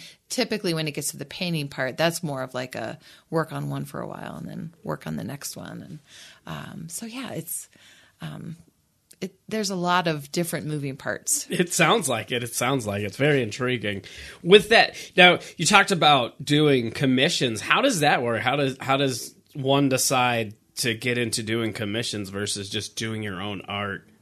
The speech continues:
Speaker 2: and
Speaker 1: Mm-hmm.
Speaker 2: selling that?
Speaker 1: So I've been doing commissioned work pretty much since I started, um, as an artist right out of college.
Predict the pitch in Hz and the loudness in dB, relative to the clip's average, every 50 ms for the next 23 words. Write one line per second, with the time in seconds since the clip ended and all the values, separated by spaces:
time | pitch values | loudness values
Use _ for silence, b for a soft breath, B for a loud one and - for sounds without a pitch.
0 | - - 110 123 147 156 117 104 104 95 90 92 95 95 98 101 98 - - _ | -14 -10 -6 -4 -4 -4 -4 -4 -4 -6 -8 -8 -8 -8 -8 -10 -10 -12 -14 _
1 | _ - B B B B B B B B - - 240 226 214 - 180 226 262 254 | _ -20 B B B B B B B B 2 6 6 6 6 6 4 4 2 2
2 | 320 277 214 202 196 190 170 - 175 165 160 160 - 175 160 151 143 143 147 147 | 2 2 2 2 2 0 0 -2 -2 -2 -2 -2 -2 -2 -2 -4 -2 -4 -4 -4
3 | 147 - _ - - - 202 202 202 196 - - - - - 156 147 - 147 139 | -4 -8 _ -12 -6 -4 -2 -2 -2 -2 -2 0 2 2 2 0 -2 -4 -4 -4
4 | 139 - - - - - 151 139 139 139 139 135 123 127 - - B B B B | -4 -4 -4 -4 -2 -2 0 0 -2 -2 -4 -4 -6 -6 -8 -12 B B B B
5 | B B B B - 180 170 156 143 143 143 143 - - 135 - - - - - | B B B B -2 -2 0 0 0 -2 -2 -4 -6 -6 -6 -8 -10 -8 -6 -4
6 | 160 147 147 147 143 - - 143 143 143 143 139 139 143 143 - - 143 135 139 | -2 -2 -2 -4 -4 -6 -6 -4 -4 -4 -4 -4 -4 -4 -4 -4 -4 -4 -4 -4
7 | 139 139 139 135 139 - - - 180 165 160 151 147 147 143 143 - | -4 -6 -6 -8 -8 -4 0 2 2 4 4 2 0 0 -2 -2 -4